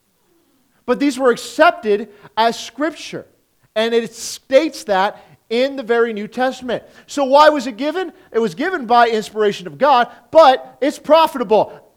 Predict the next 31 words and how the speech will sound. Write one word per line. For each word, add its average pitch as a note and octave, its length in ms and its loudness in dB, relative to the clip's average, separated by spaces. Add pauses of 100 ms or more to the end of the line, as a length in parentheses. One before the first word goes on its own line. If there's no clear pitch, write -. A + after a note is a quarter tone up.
We D#3+ 120 -10
all E3 120 0
like C3+ 200 -6
that B2+ 180 -8
word, F#2+ 200 -18
right? A#2+ 200 -12 (720)
Come D#3+ 180 -8
on B2+ 180 -10
now. A#2+ 220 -16 (800)
It's C#3+ 160 -14
profitable, C#3 540 -8
baby. B2 400 -12 (320)
That's E3+ 180 -10
what E3 80 -8
we D3+ 120 -6
look D3 200 -8
for. G#2+ 220 -16
We G#2 100 -20
gotta F3+ 220 -2
be D3+ 80 -12
profitable. C3+ 520 -12 (240)
Profitable B3 380 -6
for G3+ 140 -10
what? F#3 260 -4
Doctrine, - 380 -6
reproof, G#3 360 -12
correction, G3 520 -4 (400)
and D3+ 80 -18
instruction F3+ 520 -6
in E3+ 80 -12
righteousness. E3+ 720 -8